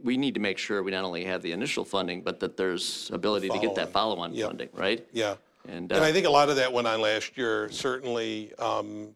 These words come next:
Speaker 2: thankfully for a lot of the startups that, that were initially infused with V C dollars. Here we go into covid. And as I continually have said to people, you know, not their first rodeo
Speaker 1: Right.
Speaker 2: in a,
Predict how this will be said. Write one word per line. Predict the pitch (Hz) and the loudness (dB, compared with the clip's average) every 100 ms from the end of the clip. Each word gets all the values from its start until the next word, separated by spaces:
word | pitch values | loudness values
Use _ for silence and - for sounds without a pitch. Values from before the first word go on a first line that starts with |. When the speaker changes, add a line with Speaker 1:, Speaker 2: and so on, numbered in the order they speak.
| - | -6
Speaker 2:
thankfully | 123 127 - 131 113 104 | -4 -4 -4 -2 -2 -6
for | - 120 113 107 104 _ _ _ _ - | -8 -4 -2 -2 -6 _ _ _ _ -10
a | 139 | -2
lot | 113 113 | 2 2
of | 117 | 0
the | - | -4
startups | - 117 110 107 - - | -2 0 0 -4 -6 -4
that, | 110 104 - | -2 -2 -6
that | 120 107 | -6 -6
were | 107 107 107 101 113 | -6 -8 -6 -8 -8
initially | 113 113 131 107 | -6 -4 -4 -4
infused | 101 - 110 104 | -6 -6 -6 -6
with | 117 101 | -8 -8
V | 104 104 | -8 -10
C | - | -10
dollars. | 107 110 104 98 | -4 -2 -2 -4
Here | - 117 | -4 -4
we | 110 | 0
go | 110 107 | 0 -2
into | 104 104 98 - _ - | -2 -4 -6 -12 _ -6
covid. | 147 135 110 104 127 _ - _ _ _ - | 0 2 2 -2 -2 _ -20 _ _ _ -4
And | 117 113 113 113 - | -2 0 -2 -8 -4
as | 113 110 | -4 0
I | 113 | -2
continually | - 123 - 143 127 113 110 110 | -2 -8 -2 0 2 0 0 -2
have | 98 _ - | -6 _ -18
said | - - 120 - | -10 -2 -2 -2
to | |
people, | - 123 113 113 | -10 -8 -6 -4
you | 104 107 | -2 -2
know, | 104 104 - - | -4 -6 -18 -8
not | 120 117 - | -2 -2 0
their | 127 | -4
first | - 135 - 123 | -2 -4 -4 -2
rodeo | 123 123 120 120 135 - - - | -2 0 -2 -2 -2 -6 -18 -2
Speaker 1:
Right. | 101 | 0
Speaker 2:
in | |
a, | 98 | 2